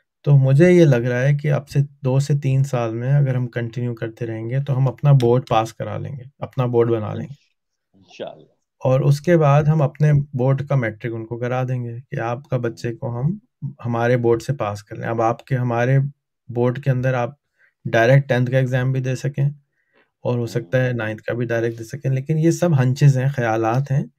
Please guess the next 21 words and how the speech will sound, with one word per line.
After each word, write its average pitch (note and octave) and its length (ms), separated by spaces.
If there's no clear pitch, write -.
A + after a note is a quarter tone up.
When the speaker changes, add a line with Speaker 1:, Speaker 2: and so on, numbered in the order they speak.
Speaker 1:
ये C#3+ 400
मैंने C3+ 240
जैसे C#3+ 240
आपको C#3 300
कहा C3+ 260
कि C#3+ 120
अठारह C#3 380
महीने C3+ 300
के C3+ 80
बाद A#2+ 300
दुनिया B2+ 340
इतनी C#3+ 260
बदलेगी A#2+ 460
कि C#3 80
मैं C3 140
आपको B2+ 240
बता A#2 280
नहीं B2+ 120
सकता। - 360
तो C#3 240
Speaker 2:
हम्म। - 220